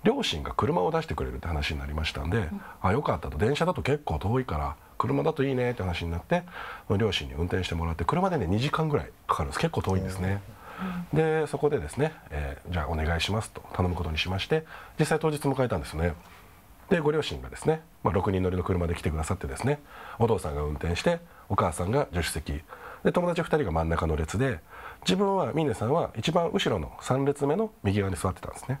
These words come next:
Speaker 1: で、もう一人横にも友達がいるっていう六人の状態で、そのまま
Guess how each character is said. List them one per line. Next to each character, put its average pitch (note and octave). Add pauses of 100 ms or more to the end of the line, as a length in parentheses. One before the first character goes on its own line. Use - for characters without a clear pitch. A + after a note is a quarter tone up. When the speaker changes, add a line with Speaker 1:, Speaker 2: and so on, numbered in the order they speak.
(680)
Speaker 1:
で、 G3
も E3
う -
一 D#3+
人 G#2
横 F2+
に C3+
も -
友 E2
達 D#2+
が E2+
い G#2
る F3+
っ -
て D#3
い -
う F#2
六 F2+
人 D#2
の D2
状 C#2
態 -
で、 E3+ (440)
そ -
の F#2+
ま B2+
ま D#3+